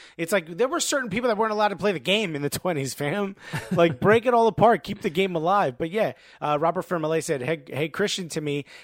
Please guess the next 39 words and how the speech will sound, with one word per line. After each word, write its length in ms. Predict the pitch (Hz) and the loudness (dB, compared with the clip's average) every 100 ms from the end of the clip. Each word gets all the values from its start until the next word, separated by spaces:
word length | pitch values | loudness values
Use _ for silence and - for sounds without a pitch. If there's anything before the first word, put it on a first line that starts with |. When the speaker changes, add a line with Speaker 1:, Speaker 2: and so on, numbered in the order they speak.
| - | -8
Speaker 1:
these 280 | 135 180 147 | -4 -4 -4
handball 520 | 160 214 196 185 180 | -2 -4 0 0 -2
calls 380 | - 160 147 147 | -2 0 0 -2
almost 360 | 170 160 156 | -4 -4 -4
all 340 | - 170 190 185 | -4 -2 0 0
happen 440 | 165 180 175 139 | -2 -2 -2 -6
near 160 | 143 147 | -4 -4
the 160 | 139 | -4
end 100 | 147 | -4
of 60 | 139 | -4
the 60 | 135 | -4
match. 300 | 151 139 - - - | -2 -4 -8 -16 -12
So 140 | - 156 | -4 -2
it 60 | |
feels 240 | - 190 165 | 0 0 0
like 120 | 170 | -2
the 60 | 147 | -4
final 360 | - 156 147 | -2 -2 0
action 460 | 156 165 - 139 135 - - - | -2 -2 -4 -6 -8 -12 -10 -4
eliminates 520 | 139 165 156 147 - | 0 0 -2 -4 -4
the 80 | 143 | -6
first 340 | - 147 - | -2 -4 -2
eighty 220 | 143 135 | -4 -4
minutes," 320 | 151 165 113 - - - - | -4 -4 -4 -10 -18 -20 -4
which 220 | 202 214 | -4 -2
is 80 | 196 | -2
true. 220 | - 381 | 0 0
But 140 | 294 | 0
then 240 | 240 202 165 _ _ | -2 -2 -4 _ _
how 200 | - 262 | 0 0
many 220 | 277 277 | 2 -2
times 320 | 240 220 226 180 | -2 -2 0 -2
have 120 | 180 | -4
you 100 | 196 | -2
not 180 | 190 175 | -2 -2
seen 180 | 196 165 | -2 -2
a 60 | |
spot 420 | - - 165 165 | -2 -2 -2 -2
kick 340 | - 135 110 | -2 -2 -4